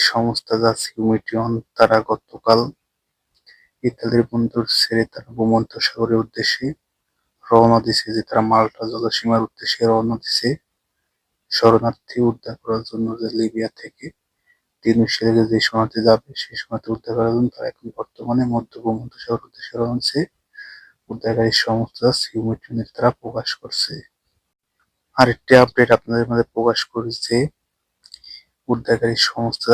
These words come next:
সসিন বাকিং, যে তারা গত তিন দিন আগে ভূমধ্যসাগর থেকে শরণার্থী উদ্ধার করছিল, যে ছাব্বিশ তারিখ, সাতাশ তারিখ।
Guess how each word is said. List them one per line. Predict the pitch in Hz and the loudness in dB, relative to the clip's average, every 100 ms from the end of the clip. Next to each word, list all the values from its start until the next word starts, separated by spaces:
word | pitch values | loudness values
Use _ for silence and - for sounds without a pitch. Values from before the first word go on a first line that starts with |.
| 113 | 4
সসিন | - 113 - 117 | 2 -4 -4 -2
বাকিং, | 110 107 - 110 107 _ _ _ _ _ _ | -4 -6 -6 -6 -6 _ _ _ _ _ _
যে | - - | -20 -10
তারা | 117 117 117 - _ _ _ - _ _ - | 2 4 4 0 _ _ _ -20 _ _ -8
গত | 117 113 | -6 -6
তিন | - 113 | -2 0
দিন | 113 113 | 2 0
আগে | 113 117 | 0 -2
ভূমধ্যসাগর | 117 113 110 - - 117 110 | -2 -4 -4 -6 -14 -8 -8
থেকে | - 120 | -6 -4
শরণার্থী | - 113 113 - _ 120 | 0 0 -2 -8 _ -4
উদ্ধার | 117 110 110 | -4 -4 -6
করছিল, | 110 - 110 | -6 -8 -8
যে | 117 | -4
ছাব্বিশ | - - _ 113 - | -6 -6 _ -8 -6
তারিখ, | 113 113 | -8 -6
সাতাশ | - - - | -6 -6 -10
তারিখ। | - 117 | -6 -8